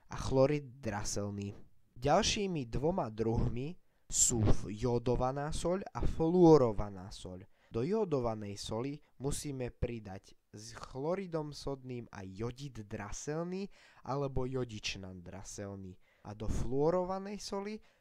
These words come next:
musíme s chloridom sodným pridať fluorid draselný. Nakoniec tu mám pre vás pripravené aj dva citáty. Prvý je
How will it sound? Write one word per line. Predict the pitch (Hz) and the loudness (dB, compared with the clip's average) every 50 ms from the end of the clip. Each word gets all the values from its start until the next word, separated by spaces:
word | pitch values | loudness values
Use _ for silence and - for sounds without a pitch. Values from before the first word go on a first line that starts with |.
| _ _ 131 | _ _ -8
musíme | 147 165 - - 165 151 147 143 | -8 -8 -6 -6 -6 -6 -6 -6
s | - - | -8 -10
chloridom | - - 147 156 160 156 147 143 127 104 101 104 - | -8 -4 -2 -2 -2 -2 -2 -4 -6 -8 -6 -8 -6
sodným | - 151 156 156 160 160 156 151 143 | -6 -6 -6 -4 -4 -4 -4 -4 0
pridať | - - 120 117 113 104 104 101 - - | 0 2 2 2 0 -4 -6 -8 -8 -8
fluorid | - - 131 135 135 127 120 107 101 98 - 98 95 | -6 -4 -2 0 0 0 0 -2 -4 -6 -12 -14 -14
draselný. | 85 95 92 95 95 - - - 95 95 95 92 90 85 92 - - - - _ - 151 | -14 -12 -10 -10 -10 -10 -10 -12 -12 -12 -12 -14 -14 -14 -16 -18 -18 -20 -16 _ 2 2
Nakoniec | 185 202 - 196 185 180 175 170 165 - - | 4 6 6 4 6 6 6 4 4 4 4
tu | - - 131 | 4 6 6
mám | 127 120 117 113 | 6 6 6 6
pre | - 127 113 | 6 6 6
vás | 110 107 - | 4 0 0
pripravené | - 131 127 123 - 120 120 117 117 113 110 101 - | 2 2 2 4 4 4 4 4 4 2 0 -2 -4
aj | - 98 92 | -6 -8 -6
dva | 92 95 104 | -6 -6 -6
citáty. | - - 147 147 - 151 135 127 - - 98 95 - - - - - - - - - _ _ _ | -4 -4 -4 2 4 4 4 4 2 -2 -4 -6 -6 -8 -10 -14 -20 -20 -20 -20 -20 _ _ _
Prvý | _ 170 175 190 196 196 190 190 180 - - _ _ _ _ _ _ _ | _ 8 8 8 6 2 0 -2 -4 -6 -12 _ _ _ _ _ _ _
je | - 123 120 113 110 110 | -2 0 2 2 0 -2